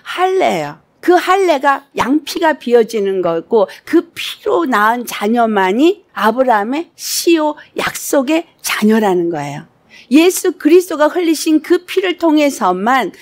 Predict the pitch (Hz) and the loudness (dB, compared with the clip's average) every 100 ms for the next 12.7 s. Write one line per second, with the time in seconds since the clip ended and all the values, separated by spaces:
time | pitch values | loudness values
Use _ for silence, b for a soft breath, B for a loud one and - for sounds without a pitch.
0 | B 233 247 285 254 320 359 _ _ _ | B -2 0 2 2 2 0 _ _ _
1 | _ - 220 240 311 330 254 220 185 170 | _ -8 -2 2 2 0 -2 -4 -4 -4
2 | 160 151 165 B 247 294 320 277 269 269 | -4 -6 -8 B 2 2 0 0 0 -2
3 | - - 262 254 247 - - 311 311 - | -4 -2 0 2 0 -6 -6 -2 -2 -2
4 | 359 349 302 240 269 B B 247 302 311 | 0 2 2 0 -4 B B 2 2 2
5 | 302 285 226 262 262 262 240 254 254 262 | -2 -2 0 2 2 0 -8 -4 -2 -2
6 | 262 339 339 247 226 254 269 B - 254 | 0 0 0 2 0 0 -2 B -2 0
7 | 269 - 226 233 - 339 339 320 240 220 | 0 -2 -2 -2 -2 0 0 0 -2 -2
8 | 294 294 196 180 180 165 151 139 156 185 | -2 0 0 0 0 -2 -4 -6 -10 -18
9 | B B B - 349 - 381 339 370 381 | B B B 0 0 2 0 2 2 2
10 | - 330 - 233 220 202 180 - b b | 0 -4 -2 -2 0 -2 -4 -8 b b
11 | 247 277 262 262 - 466 427 349 285 247 | 0 4 2 0 -4 -4 0 2 4 2
12 | 262 254 - 185 185 151 | -2 -6 -4 0 0 -2